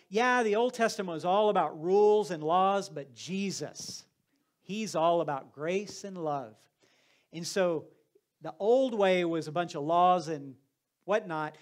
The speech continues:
but Jesus is all about grace and love. He doesn't, he never talked about sexuality. He never talked about homosexuality. He just talked about love and acceptance. So y'all should, we should just love and accept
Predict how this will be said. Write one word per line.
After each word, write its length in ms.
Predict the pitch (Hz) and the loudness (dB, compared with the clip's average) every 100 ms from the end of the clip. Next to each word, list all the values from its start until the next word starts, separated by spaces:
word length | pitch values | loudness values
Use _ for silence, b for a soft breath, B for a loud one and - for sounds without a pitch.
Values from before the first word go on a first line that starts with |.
| b b b - | b b b -6
but 160 | 185 | -6
Jesus 440 | 139 196 247 233 180 | -6 -6 -4 -4 -4
is 120 | 170 | 2
all 160 | 190 190 | 4 4
about 220 | 175 160 | 2 0
grace 300 | 185 185 180 | 0 -2 -4
and 80 | 165 | -4
love. 300 | 208 170 147 | 0 -2 -2
He 140 | 208 | -2
doesn't, 260 | 226 185 202 | -2 -2 -6
he 100 | 214 | -4
never 240 | 220 165 | -4 -4
talked 380 | - 185 185 190 | -2 -2 0 -4
about 340 | 165 147 151 | -6 -6 -8
sexuality. 880 | - 156 - 147 196 208 208 202 208 | -12 -12 -10 -6 -2 0 -2 -4 -8
He 80 | 185 | -10
never 220 | 170 143 | -10 -10
talked 240 | 156 143 | -10 -10
about 200 | 147 131 | -12 -14
homosexuality. 1000 | 135 190 208 202 196 196 185 180 180 180 165 | -12 -10 -8 -6 -8 -8 -4 -2 -2 -4 -8
He 120 | 180 | -12
just 200 | 226 - | -16 -8
talked 220 | 170 151 | -8 -8
about 240 | 151 143 | -10 -8
love 280 | 156 185 196 | -6 -4 -4
and 80 | 175 | -8
acceptance. 580 | 156 - 170 185 175 - | -10 -8 -8 -10 -14 -12
So 80 | 160 | -6
y'all 280 | 180 233 | -2 -2
should, 160 | 220 202 | -4 -10
we 100 | 208 | -14
should 120 | 196 | -16
just 160 | 196 - | -18 -8
love 200 | 165 170 | -6 -6
and 100 | 160 | -10
accept 400 | 151 160 151 | -12 -10 -10